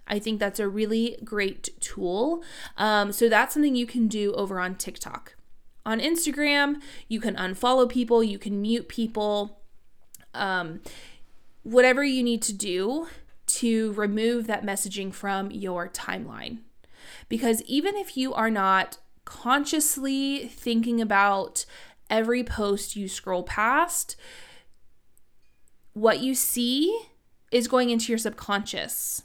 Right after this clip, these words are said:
So that messaging is gonna come out at your most vulnerable time. So making sure you're filling that subconscious with positive messaging, messaging about detaching your worth from your weight, messaging about intuitive eating, messaging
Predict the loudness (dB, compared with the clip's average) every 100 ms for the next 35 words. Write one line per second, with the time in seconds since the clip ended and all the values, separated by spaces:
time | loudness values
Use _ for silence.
0 | -14 -8 0 6 6 8 4 4 -2 0
1 | 0 0 -4 -6 -6 -2 -2 -2 -4 -4
2 | -6 -6 -8 -14 -14 -12 -6 -2 -2 -2
3 | -2 -2 -4 -4 -8 -8 -10 -14 -16 -20
4 | -20 -20 -20 -8 0 2 2 0 -2 0
5 | 2 2 4 0 -4 0 2 4 2 2
6 | 2 0 -4 -6 -2 -2 -2 -4 -4 -2
7 | -4 -4 -14 -4 2 2 2 -2 0 -2
8 | -2 -6 -4 -2 -4 -6 -12 -20 -8 -2
9 | 0 0 -2 0 2 4 2 0 0 2
10 | 4 6 4 2 0 -2 -2 -6 -2 0
11 | 0 -2 -4 -4 0 -2 -2 -6 -4 -2
12 | 0 0 2 0 -2 0 0 -2 -6 -6
13 | -6 0 0 0 -6 -4 -2 -4 -2 0
14 | 4 4 6 4 2 -2 -4 -6 -6 -2
15 | -2 -2